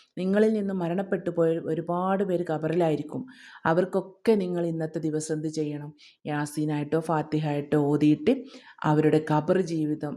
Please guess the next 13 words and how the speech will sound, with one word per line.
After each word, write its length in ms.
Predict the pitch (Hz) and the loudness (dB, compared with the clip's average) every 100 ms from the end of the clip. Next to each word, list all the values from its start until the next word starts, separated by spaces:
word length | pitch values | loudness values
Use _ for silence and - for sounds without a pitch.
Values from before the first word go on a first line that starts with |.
| - | -8
റാഹത്തിലാക്കാൻ 920 | 147 156 160 185 165 151 143 151 147 | -2 -2 0 0 2 0 -2 -4 -4
ദുആ 240 | 147 147 156 | 0 0 2
ചെയ്യണം. 420 | 156 147 156 - - - - - | 0 0 -2 -6 -14 -20 -6 2
ഒരു 140 | 156 | 2
ദുആ 460 | 156 156 156 165 175 | 4 4 4 4 2
തേടി 500 | 165 156 160 160 190 - _ _ - | 2 0 2 0 -4 -10 _ _ 2
അവരൊക്കെ 600 | 160 165 170 - - 180 | 4 4 0 -8 0 2
നമ്മളെ 340 | 170 170 165 160 | 2 2 2 2
ഓർത്തി 300 | 170 180 - | 2 0 -2
കിടക്കുന്നവരാണ് 840 | 190 160 160 160 175 175 175 160 156 | 0 2 2 2 4 6 4 2 0
അവിടെ. 260 | 147 143 - _ _ _ _ _ _ _ _ _ - | -4 -8 -12 _ _ _ _ _ _ _ _ _ -4
നമ്മളെ 300 | 151 156 165 | 0 2 4
ഓർത്തിട്ട് 500 | 175 170 165 175 170 | 4 2 -2 -6 -6